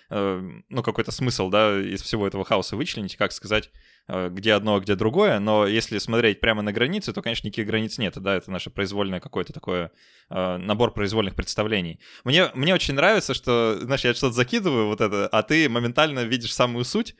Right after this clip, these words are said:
Э, я вот сказал, да, что когда ты начинаешь человек, ты сразу: «Ну, давайте отбросим этот антропоцентризм и будем, э, как-то мыслить более широко». Мне, э, мне это очень близко, да. Э,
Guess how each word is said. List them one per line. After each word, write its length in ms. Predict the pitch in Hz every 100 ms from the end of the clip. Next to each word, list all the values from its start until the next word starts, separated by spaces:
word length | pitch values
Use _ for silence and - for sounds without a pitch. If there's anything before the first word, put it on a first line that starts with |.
| - - - -
Э, 200 | 123 120
я 160 | 123 139
вот 100 | 123
сказал, 320 | 131 131 117
да, 180 | 117 113
что 180 | - 104
когда 220 | 123 160
ты 80 | 110
начинаешь 280 | - 123
человек, 220 | - 196 190
ты 80 |
сразу: 240 | 120 120 110
«Ну, 100 | 147
давайте 300 | 139 151 143
отбросим 460 | 120 143 135 123 107
этот 240 | 98 -
антропоцентризм 960 | 104 240 113 - 123 151 196 165 123 123 - -
и 60 | 120
будем, 300 | 127 135 120 113
э, 400 | 110 107 104 107 107
как-то 220 | 104 113
мыслить 260 | 135 127
более 200 | 113 123
широко». 280 | 113 127 120
Мне, 140 | 98 131
э, 220 | 123 127
мне 140 | 135
это 160 | 151 143
очень 180 | 131 147
близко, 300 | 127 104 95
да. 180 | 101 95
Э, 840 | 95 101 107 101 98 104 92 85